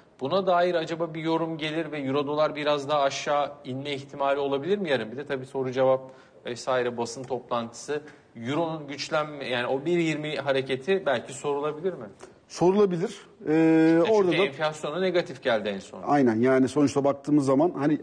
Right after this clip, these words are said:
Speaker 2: iki para birimi arasında belki faizler olarak çok büyük fark yok ama enflasyon trendi bakımından ciddi bir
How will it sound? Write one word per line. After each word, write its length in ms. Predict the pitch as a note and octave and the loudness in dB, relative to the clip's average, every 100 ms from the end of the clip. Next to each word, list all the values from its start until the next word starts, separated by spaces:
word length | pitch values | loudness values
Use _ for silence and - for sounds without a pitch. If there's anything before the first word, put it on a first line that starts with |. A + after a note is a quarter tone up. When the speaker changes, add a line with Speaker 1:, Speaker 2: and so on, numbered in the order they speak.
| - | -2
Speaker 2:
iki 240 | C#3+ - E3 | -4 -2 -2
para 260 | D3+ D#3 | 2 4
birimi 200 | D3+ D3+ | 4 4
arasında 360 | D3 C#3+ D3 C#3 | 4 2 2 4
belki 360 | C#3 C#3 D3 C#3+ - - - _ | 4 2 0 -2 -6 -20 -20 _
faizler 460 | - C3+ C#3+ C#3+ D3+ | -2 2 4 4 4
olarak 280 | D3 C#3+ - | 4 2 2
çok 260 | C#3+ - | -4 0
büyük 140 | D3 - | 0 0
fark 260 | D3 C3+ | 0 0
yok 120 | F3+ A#3+ | 0 4
ama 140 | G3+ | 4
enflasyon 480 | D3 C#3+ D3+ - D3+ | 4 4 2 2 -2
trendi 360 | - D3+ E3 | 2 2 4
bakımından 420 | D#3 C3+ C3+ E3+ D#3+ | 4 2 4 4 4
ciddi 340 | C#3+ D3 D3+ | 0 2 4
bir 160 | D3+ | 4